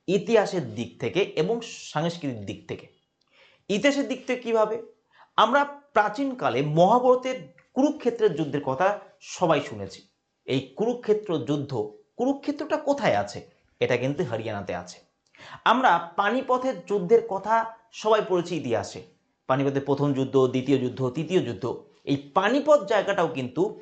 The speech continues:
হরিয়ানাতে রয়েছে, তাই ঐতিহাসিক গুরুত্ব হরিয়ানা রাজ্যের কিন্তু অত্যন্ত বেশি। তাই এই হরিয়ানা রাজ্যটা যদি আমি ভারতের ম্যাপ দেখি যে কোথায় রয়েছে, লোকেশন বলি, তাহলে আমি দেখব যে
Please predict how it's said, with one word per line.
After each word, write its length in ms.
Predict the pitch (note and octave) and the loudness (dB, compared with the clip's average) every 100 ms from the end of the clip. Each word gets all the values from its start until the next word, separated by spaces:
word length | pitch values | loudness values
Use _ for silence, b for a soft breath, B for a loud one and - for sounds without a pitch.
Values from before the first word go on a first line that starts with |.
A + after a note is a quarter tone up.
| - _ | -20 _
হরিয়ানাতে 420 | B2+ A2+ G#2+ G2+ G2+ | -8 -6 -6 -6 -6
রয়েছে, 220 | F#2 F2 - b b b | -6 -8 -14 b b b
তাই 120 | D3 E3+ G3+ | 0 6 8
ঐতিহাসিক 520 | B3 D#4+ D4 C#4+ A3+ D#3 | 8 4 2 2 -2 0
গুরুত্ব 360 | A#3 - - - D#3 B B B B _ _ | 0 -2 -2 2 2 B B B B _ _
হরিয়ানা 340 | D3 G#3+ A#3+ A#3 | 0 2 4 6
রাজ্যের 260 | D3+ B2+ D3 D3 | 4 2 -4 -4
কিন্তু 280 | C#3+ - G#3+ B3 - - _ _ _ _ _ _ D#3 | -8 0 0 0 -8 -20 _ _ _ _ _ _ 0
অত্যন্ত 520 | D#3 - G3 F#3 D#3 A2 | 0 -2 0 2 0 -4
বেশি। 200 | G2 - - _ _ B B | -4 -10 -18 _ _ B B
তাই 120 | G3 A3+ | 4 6
এই 60 | E3 | 6
হরিয়ানা 300 | F3+ B3+ C#4+ | 6 6 6
রাজ্যটা 320 | C4 - C4+ C4 | 4 4 -2 -2
যদি 100 | C4+ | -2
আমি 100 | C#3+ | -2
ভারতের 320 | C3 F3 B3 A#3+ D#3 - B2+ C3+ | 2 4 4 2 -2 -12 -4 4
ম্যাপ 200 | G#3 G#3+ F3 | 6 4 2
দেখি 180 | D#3 D3+ C#3 | -2 -2 -2
যে 60 | C#3+ C#3+ | -2 -2
কোথায় 260 | F3+ G#3+ F3+ | -2 0 2
রয়েছে, 240 | D3+ - B2 C#3+ | 0 -2 0 0
লোকেশন 420 | F3 A#3+ A#3+ G3+ C3 | 2 0 -4 -6 -6
বলি, 200 | G#2 G#2+ - b b | -6 -8 -12 b b
তাহলে 180 | - D#3 | 0 0
আমি 100 | F#3 F3 | 2 2
দেখব 180 | G3+ G3 B3+ | 2 2 -2
যে 60 | B3+ | -2